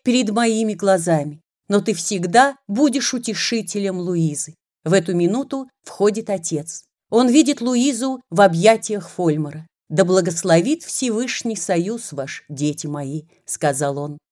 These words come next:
«Провидение послало Фольмара в этот дом, чтобы положить конец нашим страданиям. Доктор», прибавил он, «вы очень искусны в своём деле».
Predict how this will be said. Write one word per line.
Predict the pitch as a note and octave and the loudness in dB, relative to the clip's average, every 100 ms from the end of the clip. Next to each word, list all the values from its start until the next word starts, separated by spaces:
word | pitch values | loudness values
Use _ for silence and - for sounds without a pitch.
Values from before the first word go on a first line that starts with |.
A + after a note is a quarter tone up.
| _ - | _ 2
«Провидение | G3+ A3+ B3 A3+ E4 D4+ C#4+ | 6 6 6 6 6 6 4
послало | B3+ B3 A#3+ B3+ C4+ | 4 2 2 2 2
Фольмара | A#3 A3+ B3 A#3+ A3+ G3 | 0 0 0 2 0 2
в | |
этот | G#3+ - E3+ D#3+ | 0 0 0 2
дом, | A3 D4 C#4+ _ | 2 0 -4 _
чтобы | - A3 G3 A3 | 0 2 4 4
положить | G#3 G3 F#3 B3+ | 6 6 4 -2
конец | - F#3 F3 F#3+ C#4 - - | -2 2 2 2 -2 -6 -6
нашим | D#3+ E3 G3 - F#3+ | 2 4 4 0 -6
страданиям. | E3 E3 D3 D3 D3 C#3+ C3+ D3 _ _ - | -6 0 0 2 -2 -2 -8 -16 _ _ -2
Доктор», | D#3+ C4 - C#3+ D#3+ | 2 2 0 -14 -10
прибавил | D3+ D3 D#3 D3 C#3+ | -4 0 0 0 -4
он, | D3 D#3 _ _ - | -6 -10 _ _ -2
«вы | F3+ | 4
очень | F4 F4+ E4 C4+ | 4 4 2 2
искусны | - - D#4 E4 - C4 | 0 -2 0 0 -2 -6
в | B3 | -4
своём | G3+ F3 F#3+ F#3+ E3 | 0 2 2 -2 2
деле». | E3 D3+ D3 | 4 2 -2